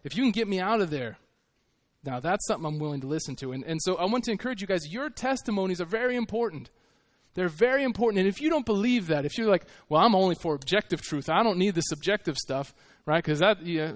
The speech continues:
I don't know if you can really, uh, let that into a court of law, you know, these subjective perspectives. No, no. Um, if you don't believe that testimonies are important, just read the Bible, okay? Because three times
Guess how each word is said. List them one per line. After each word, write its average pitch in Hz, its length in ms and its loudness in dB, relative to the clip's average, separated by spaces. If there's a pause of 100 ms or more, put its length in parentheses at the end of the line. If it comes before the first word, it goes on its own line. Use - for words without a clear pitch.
(180)
I 175 120 0
don't 208 120 2
know 175 120 0
if 170 140 -6
you 165 60 -12
can 156 160 -6
really, 151 340 -2 (640)
uh, 139 80 -6
let 170 280 2
that 175 120 2
into 180 160 -4
a 151 60 -4
court 180 280 -2
of 156 120 -4
law, 180 240 0
you 139 100 -4
know, 135 120 -6
these 143 160 -6
subjective - 580 -4
perspectives. 139 760 -6 (420)
No, 175 80 2
no. 160 200 2 (760)
Um, 151 280 -2 (1700)
if 165 160 -4
you 214 100 0
don't 262 140 0
believe 202 380 -4
that 156 180 -2
testimonies 180 500 -2
are 160 40 -2
important, 143 460 -6
just 190 180 -6
read 202 180 -6
the - 60 -6
Bible, 123 420 -6 (560)
okay? 180 320 0 (380)
Because 190 300 4 (460)
three 311 380 -2
times 156 640 -4